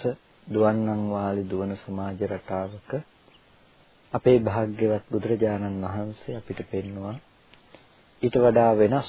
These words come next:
වූ පටිසෝතගාමී ප්‍රතිපත්තියක්, පටිසෝතගාමී ක්‍රමවේදයක්. පින්නතුනි, ඒ බුදු පියාණන් වහන්සේ පෙන්නපු ඒ ධර්ම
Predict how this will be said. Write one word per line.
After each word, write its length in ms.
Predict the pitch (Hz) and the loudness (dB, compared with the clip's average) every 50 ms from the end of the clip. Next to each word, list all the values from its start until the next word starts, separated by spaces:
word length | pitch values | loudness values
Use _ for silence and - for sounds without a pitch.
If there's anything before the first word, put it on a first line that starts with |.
| - - | -6 -8
වූ 240 | - - 107 104 110 110 | -6 -4 -2 -2 -2 -4
පටිසෝතගාමී 1200 | - - 107 104 - 123 - - 127 127 123 - - 120 101 104 101 101 98 101 101 98 98 98 104 - _ _ - - _ _ _ _ | -4 -4 -4 -4 -4 -6 -8 -6 -4 -4 -4 -4 -4 -6 -4 -2 -2 -2 -4 -4 -6 -6 -6 -8 -10 -12 _ _ -20 -20 _ _ _ _
ප්‍රතිපත්තියක්, 760 | _ - 95 - - - 98 92 - - - 98 90 87 - - - - | _ -6 -6 -6 -8 -8 -10 -10 -10 -10 -8 -6 -6 -6 -6 -10 -16 -16
පටිසෝතගාමී 1080 | - - 104 101 - - - - 104 101 - - 95 90 95 92 92 92 95 92 95 95 98 - - - - _ - - | -8 -8 -8 -6 -8 -10 -8 -6 -6 -6 -4 -6 -6 -4 -4 -4 -4 -6 -8 -10 -10 -10 -12 -16 -20 -20 -20 _ -20 -20
ක්‍රමවේදයක්. 760 | - - - 107 98 98 92 87 85 85 82 - 87 85 - - - - _ - - - - - - - - - - - - - - - - - - - - - - _ _ - - _ - | -18 -12 -8 -6 -6 -4 -4 -6 -6 -8 -6 -6 -6 -6 -6 -8 -16 -20 _ -20 -20 -20 -20 -20 -20 -20 -20 -20 -20 -20 -20 -20 -20 -20 -20 -20 -20 -20 -20 -20 -20 _ _ -20 -8 _ 0
පින්නතුනි, 420 | 139 139 139 123 - 139 127 123 113 | 2 2 2 2 2 2 4 6 6
ඒ 140 | 113 120 | 6 6
බුදු 240 | 113 110 110 98 - | 6 4 2 -2 -2
පියාණන් 520 | - - 117 117 113 113 113 113 110 107 101 | -2 0 0 2 2 2 0 0 0 -2 -2
වහන්සේ 600 | 92 90 117 113 113 113 - - - 113 107 101 | -4 -6 -8 -8 -8 -8 -8 -6 -4 -2 -2 -2
පෙන්නපු 600 | - - 104 101 104 104 104 104 - - - 127 127 | 0 0 0 0 0 -2 -4 -4 -6 -6 -4 -2 -2
ඒ 140 | 113 104 98 | -2 -2 -2
ධර්ම 320 | 98 101 95 98 98 | -2 -2 -4 -2 -4